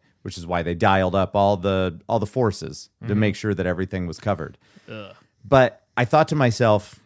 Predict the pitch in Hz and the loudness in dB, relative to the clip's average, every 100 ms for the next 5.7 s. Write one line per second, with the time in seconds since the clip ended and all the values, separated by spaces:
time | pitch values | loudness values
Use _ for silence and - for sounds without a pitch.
0 | _ _ _ _ - - 175 160 - _ | _ _ _ _ -8 0 2 0 -6 _
1 | _ _ _ _ _ _ _ - - - | _ _ _ _ _ _ _ -2 -2 -4
2 | - - 180 - - 202 185 170 - 190 | -10 -2 -2 0 -2 0 4 2 4 0
3 | 131 135 151 135 120 127 - - - - | 0 -2 0 -2 0 0 0 -4 -8 -10
4 | - - - - 196 202 170 143 117 101 | -14 -4 0 2 0 0 2 0 0 2
5 | 143 156 - 180 170 - | 4 4 2 2 2 0